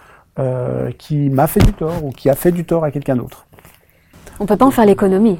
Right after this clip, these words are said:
Speaker 2: de ce travail-là.
Speaker 1: Non.
Speaker 2: C'est
Speaker 1: J'ai, par expérience, vraiment, j'ai, j'ai, j'ai vraiment appris que on ne peut vraiment pas faire l'économie de ce travail.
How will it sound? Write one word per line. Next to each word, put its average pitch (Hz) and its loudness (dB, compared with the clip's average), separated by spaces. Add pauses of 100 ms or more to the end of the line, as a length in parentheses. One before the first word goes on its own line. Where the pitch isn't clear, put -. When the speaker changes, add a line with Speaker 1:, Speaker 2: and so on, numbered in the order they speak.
Speaker 2:
de 180 -8
ce - -8
travail-là. 160 -8 (260)
Speaker 1:
Non. - -2
Speaker 2:
C'est 147 -12 (520)
Speaker 1:
J'ai, 139 -2
par 147 4
expérience, 139 0
vraiment, 127 -4
j'ai, 127 -8
j'ai, 120 -8
j'ai 117 -10
vraiment 131 -4
appris 135 -10
que 123 -4 (640)
on 131 2
ne 131 4 (440)
peut 151 2
vraiment 123 0
pas 120 -4
faire 127 -6
l'économie 113 -6
de 107 -16
ce 127 -10
travail. 120 -16